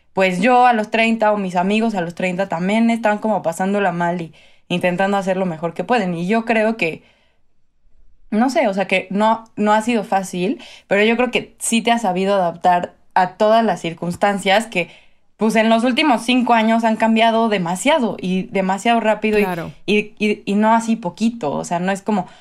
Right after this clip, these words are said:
Speaker 1: "Ay, ahora llueve muy fuerte". No, o sea, una pandemia, no puedes salir, un terremoto, perdiste tu casa, o sea,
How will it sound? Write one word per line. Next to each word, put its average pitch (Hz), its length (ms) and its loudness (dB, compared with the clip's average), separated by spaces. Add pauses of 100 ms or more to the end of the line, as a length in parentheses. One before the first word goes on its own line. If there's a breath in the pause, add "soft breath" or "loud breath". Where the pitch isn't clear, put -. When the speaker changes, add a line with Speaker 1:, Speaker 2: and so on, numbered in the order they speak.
(140 loud breath)
Speaker 1:
"Ay, 240 220 4
ahora 240 240 4
llueve 240 360 2
muy 233 180 2
fuerte". 240 380 -2
No, 202 400 0
o 202 100 0
sea, 196 160 2
una 247 200 2
pandemia, 208 380 0
no 196 120 -2
puedes 240 160 -2
salir, 196 300 0
un 220 120 -2
terremoto, 196 480 -2
perdiste 196 320 -4
tu 214 140 -8
casa, 185 280 -2
o 175 60 -6
sea, 185 120 -4